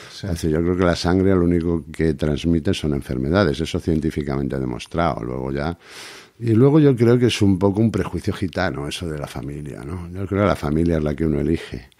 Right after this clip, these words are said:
Speaker 2: y uno está en la libertad. Nadie, eh, nuestros hijos no son pertenencias, ni nadie, ni tú perteneces a nadie, tú no perteneces a tus padres, tú no, no. Tú eres un individuo que, que, que eres uno y formas parte de un todo.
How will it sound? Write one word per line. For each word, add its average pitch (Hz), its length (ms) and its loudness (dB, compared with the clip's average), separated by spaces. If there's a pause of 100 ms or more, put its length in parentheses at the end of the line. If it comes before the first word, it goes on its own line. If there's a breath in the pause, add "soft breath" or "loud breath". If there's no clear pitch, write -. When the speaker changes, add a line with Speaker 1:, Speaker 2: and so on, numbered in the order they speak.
(400 loud breath)
Speaker 2:
y 101 60 -2
uno 87 160 4
está 85 220 2
en 87 60 6
la 80 100 4
libertad. 71 640 0
Nadie, 104 600 2
eh, 87 320 4
nuestros 85 460 2
hijos 113 220 4
no 104 100 4
son 82 160 0
pertenencias, 71 880 -4
ni 82 120 -2
nadie, 90 300 4
ni 82 300 2
tú 87 180 -2
perteneces 82 640 0
a 62 80 -6
nadie, 80 300 2
tú 80 100 -4
no 85 100 2
perteneces 78 520 -2
a 71 60 -4
tus 67 200 -8
padres, 85 380 0
tú 80 180 -4
no, 67 140 -2
no. 76 280 -4 (540 loud breath)
Tú 87 80 -4
eres 76 140 -2
un 98 100 4
individuo 85 640 4
que, 76 220 -4
que, 67 360 -4
que 82 100 -4
eres 80 360 -4
uno 90 400 2
y 90 60 -4
formas 78 360 -2
parte 78 300 -4
de 67 100 -2
un 65 160 -2
todo. 69 300 -2